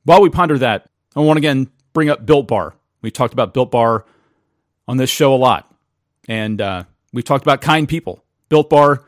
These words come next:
is filled with kind people. We had the chance to meet them as part of our introducing them to you. They were incredibly good to us in terms of the way they approached us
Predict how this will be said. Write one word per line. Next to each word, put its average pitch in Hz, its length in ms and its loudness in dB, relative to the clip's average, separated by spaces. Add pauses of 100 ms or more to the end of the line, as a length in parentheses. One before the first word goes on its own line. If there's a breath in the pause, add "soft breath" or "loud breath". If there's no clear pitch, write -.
(840)
is 127 140 -6
filled 160 300 2
with 139 220 -4
kind 156 440 -4
people. - 440 -14 (300)
We 113 80 -8
had 113 100 -6
the - 40 -20
chance 139 260 -6
to 139 80 -6
meet 131 220 -2
them 135 380 0 (580)
as 110 120 -10
part 143 260 0
of 120 240 -6 (500)
our 131 220 -2
introducing 135 540 -2
them 139 180 -2
to 123 120 -10
you. 143 320 -2 (720)
They 127 120 -4
were 123 400 -4 (320)
incredibly 143 500 0
good 139 380 0
to 139 300 -6
us - 480 -2 (720)
in 123 100 -10
terms 131 260 -4
of 113 140 -10
the 120 80 -4
way 131 160 0
they 127 160 -2
approached 131 540 -6
us - 400 -2